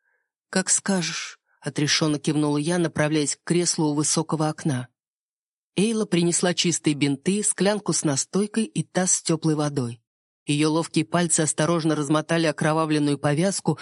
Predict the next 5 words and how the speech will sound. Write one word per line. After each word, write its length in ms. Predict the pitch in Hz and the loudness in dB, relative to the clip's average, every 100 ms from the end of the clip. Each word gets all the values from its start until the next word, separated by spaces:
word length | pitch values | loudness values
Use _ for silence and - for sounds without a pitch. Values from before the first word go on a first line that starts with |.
| - | -4
обнажив 560 | 156 151 156 156 214 - | -2 2 0 0 0 0
неровную 500 | 170 190 180 170 156 | 2 2 2 2 2
рану 280 | 165 190 175 | 0 0 0
на 120 | 175 | -2
предплечье. 840 | - 175 - 180 135 - 127 120 | -2 -4 0 0 0 -2 -6 -10